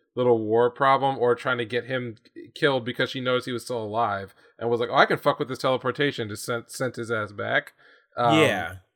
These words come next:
Speaker 1: but this is now the second s-, show that we've watched this season where, like, our sort of, like, cute isekai protagonist who's just, like, chilling and,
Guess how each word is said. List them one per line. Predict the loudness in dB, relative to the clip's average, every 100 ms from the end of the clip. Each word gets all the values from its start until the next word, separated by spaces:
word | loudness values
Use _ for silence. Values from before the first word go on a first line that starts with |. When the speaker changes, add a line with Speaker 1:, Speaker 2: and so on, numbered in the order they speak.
| _ -10 4
Speaker 1:
but | 10 10 8 2
this | 2 2 4
is | 8
now | 8
the | 8
second | 2 2 2 2 0 -6 _
s-, | -16 -14 -14 -16 -14 -10
show | -4 0 2 2
that | 0 -4
we've | -6 -2
watched | 0 0 -2
this | -12 -10
season | -8 -6 -6 -8 -12 _ 0
where, | 2
like, | 4 2 0 2
our | 6 8 6 2
sort | 0 2 6
of, | 4 6
like, | 6 6 4 -4 _ _
cute | -2 4 4 4
isekai | 0 0 6 8 10 10 8 6 2
protagonist | -2 4 4 4 2 2 0
who's | -6 -8
just, | -8 -4
like, | -4 -4
chilling | -4 -2 -2 -4
and, | -6